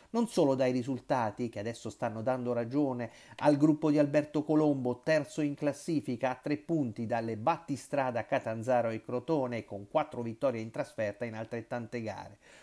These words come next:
Un gruppo umile oltre che vincente che ha ricostruito il rapporto con la curva e con la città, tanto che le medie presenze rispetto allo scorso anno sono nettamente superiori,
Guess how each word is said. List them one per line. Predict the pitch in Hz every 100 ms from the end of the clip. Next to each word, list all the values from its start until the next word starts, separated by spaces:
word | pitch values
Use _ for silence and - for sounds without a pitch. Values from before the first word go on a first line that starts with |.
| -
Un | 123 120
gruppo | 147 180 - 160 202
umile | 196 185 175 175 -
oltre | 233 208 214
che | 196
vincente | 190 185 175 - 95 90 101 101
che | 98
ha |
ricostruito | 92 101 104 120 117 113
il | 110
rapporto | 107 117 - 135 - 113
con | 180 175
la | 123
curva | 151 143 131
e | 127
con | - 135
la | 127
città, | 139 - 160 123 - - - -
tanto | 147 143 123 101
che | 98
le | 101
medie | 139 117 110
presenze | 135 131 156 147 139 117
rispetto | 98 - 117 107 107
allo | 95
scorso | - 143 143 190
anno | 135 123 127
sono | 160 151
nettamente | 156 151 165 160 160
superiori, | 151 160 165 156 143 127